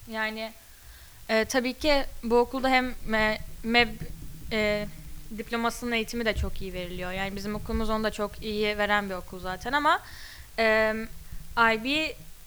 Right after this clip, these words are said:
nin prestiji birazcık daha yurt dışına gitmekle ilgili olduğunu düşünüyorum. Yani yurt dışı opsiyonunu gözden çıkarmak istemeyenler bence bir deniyorlar I B'yi en azından. Hani illa yurt dışına gideceğim,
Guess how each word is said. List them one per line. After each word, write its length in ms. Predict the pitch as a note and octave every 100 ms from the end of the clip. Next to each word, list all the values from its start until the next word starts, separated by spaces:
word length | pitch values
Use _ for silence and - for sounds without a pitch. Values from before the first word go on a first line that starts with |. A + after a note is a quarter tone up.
| - A3+
nin 320 | B3+ D4 D4
prestiji 520 | C4 A#3 A#3 B3 B3+
birazcık 400 | B3+ A#3+ A#3 -
daha 120 | C4
yurt 260 | C4 A#3 A#3
dışına 260 | A#3 A#3+
gitmekle 600 | A#3 A3 A3+ A3+ A3 G#3+
ilgili 440 | G3+ F#3 G3+ G3 G3 G3+
olduğunu 380 | G3 G3 G3 G3
düşünüyorum. 480 | - G3+ G3+ A3
Yani 260 | A3 G#3 G#3+
yurt 200 | A3 A3
dışı 320 | A#3 B3 A#3
opsiyonunu 880 | A3 A3 - A3+ A3+ A3+ A#3+ B3 A#3+ - - - -
gözden 440 | A#3 A3+ B3 B3+
çıkarmak 540 | - - B3 B3 B3+ -
istemeyenler 760 | - C#4 C4+ A#3 A3+ C#4+ C4+
bence 320 | B3 A#3+ B3
bir 120 | C#4+
deniyorlar 580 | B3+ B3 B3+ G#3+ F#3+ F#3
I 120 | F#3
B'yi 120 | F#3+ F#3+
en 120 | F#3+
azından. 460 | F#3 F#3+ G3 A3+
Hani 200 | D#4 A3
illa 260 | G#3+ A3 A3+
yurt 180 | A3 -
dışına 200 | - A#3
gideceğim, 500 | G#3+ G#3 A3 A#3